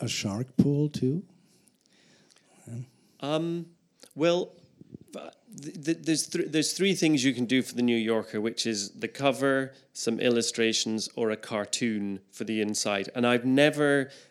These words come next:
Speaker 2: sent them any cartoons for the inside because I do my two weekly cartoons and any ideas I have have to go into there. I occasionally do illustrations, but the thing I really love doing for them is drawing the covers.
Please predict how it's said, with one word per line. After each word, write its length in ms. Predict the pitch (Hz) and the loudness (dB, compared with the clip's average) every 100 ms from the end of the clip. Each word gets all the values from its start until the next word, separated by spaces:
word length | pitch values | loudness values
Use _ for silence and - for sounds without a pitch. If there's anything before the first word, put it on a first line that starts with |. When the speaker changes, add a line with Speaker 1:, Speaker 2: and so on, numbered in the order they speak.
| - | -8
Speaker 2:
sent 500 | - - 131 127 - | 0 4 4 4 0
them 160 | 113 | 2
any 200 | 113 113 | 2 2
cartoons 920 | 107 - 107 104 - 110 104 95 92 - _ - | -2 -2 -2 -2 -2 -2 -2 -4 -8 -10 _ -14
for 100 | 107 | -6
the 200 | 113 110 | -2 -2
inside 680 | 107 104 - 101 95 101 - | 0 0 0 0 -2 -4 -4
because 440 | 113 - 110 - - - _ - | -6 -2 -2 -2 -8 -20 _ -4
I 100 | 107 | -4
do 300 | 101 131 147 | 2 4 6
my 180 | 127 | 6
two 260 | 117 - 113 | 2 0 -2
weekly 380 | 107 107 - 107 | -2 -4 -4 -6
cartoons 560 | - 98 - 104 104 | -4 -6 -4 -4 -2
and 140 | 98 104 - | -4 -6 -4
any 300 | 127 131 120 | 0 2 4
ideas 440 | 107 101 107 101 | 2 0 -2 -2
I 140 | 104 98 | -4 -6
have 300 | 98 98 - | -6 -6 -8
have 300 | - 107 - | -10 -10 -10
to 80 | 95 | -10
go 180 | 110 | -4
into 300 | 104 98 95 | -2 -2 -6
there. 280 | 92 95 87 - - _ - | -8 -8 -10 -14 -20 _ -10
I 80 | 110 | -6
occasionally 560 | 110 151 156 135 127 110 | -2 2 4 4 2 0
do 180 | 113 | 0
illustrations, 800 | 110 104 - 107 107 - 95 92 - - - - | 0 0 -4 -4 -4 -4 -8 -10 -12 -18 -14 -6
but 80 | |
the 120 | 120 123 | -2 2
thing 220 | 147 139 | 6 6
I 100 | 123 | 6
really 340 | 120 139 139 | 6 6 6
love 280 | 113 110 110 | 2 0 -2
doing 260 | 117 107 101 | -2 -2 -2
for 100 | 101 | -4
them 200 | 107 104 | -4 -4
is 260 | - 107 95 _ | -6 -8 -10 _
drawing 320 | - 113 107 | 0 2 2
the 80 | 101 | -2
covers. 640 | 98 - 147 104 - - | -4 0 0 -2 -8 -10